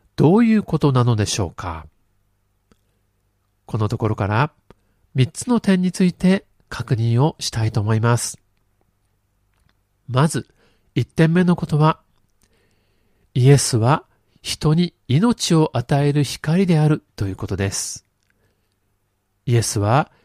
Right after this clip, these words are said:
人に命を与える光であるということ。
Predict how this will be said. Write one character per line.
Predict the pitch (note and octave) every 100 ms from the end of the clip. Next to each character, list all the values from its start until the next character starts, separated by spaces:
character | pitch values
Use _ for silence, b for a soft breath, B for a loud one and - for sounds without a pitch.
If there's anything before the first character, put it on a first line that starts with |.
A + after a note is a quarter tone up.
| b
人 | - - C#3+
に | C3 C3+
命 | C3+ D3 G3+ - E3
を | D#3 -
与 | C#3 D3+ D3
え |
る | D3 E3+ -
光 | - - E3+ G#3
で | F#3
あ | D#3
る | A2 - -
と | F#2+
い |
う | F#2
こ | F#2+
と。 | G2+